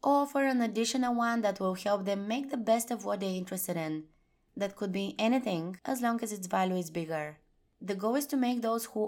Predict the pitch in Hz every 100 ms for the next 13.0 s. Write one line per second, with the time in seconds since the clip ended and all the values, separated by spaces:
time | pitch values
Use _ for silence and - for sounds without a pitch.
0 | - 233 262 262 254 247 214 208 233 247
1 | 214 214 214 214 196 175 185 - 202 185
2 | 185 - 190 185 165 160 _ _ _ _
3 | 208 214 208 196 202 196 196 208 185 -
4 | 214 233 240 - 226 226 220 220 214 214
5 | 208 208 208 208 208 208 202 190 - 196
6 | 190 190 190 - 185 180 190 190 175 180
7 | 180 190 208 - 214 208 185 180 180 180
8 | 175 185 - 180 165 151 - _ _ -
9 | 170 165 165 220 254 - _ _ _ _
10 | _ 185 - 254 277 254 247 233 214 220
11 | 214 214 - - 180 170 170 160 156 156
12 | 156 - - _ - - 202 196 165 151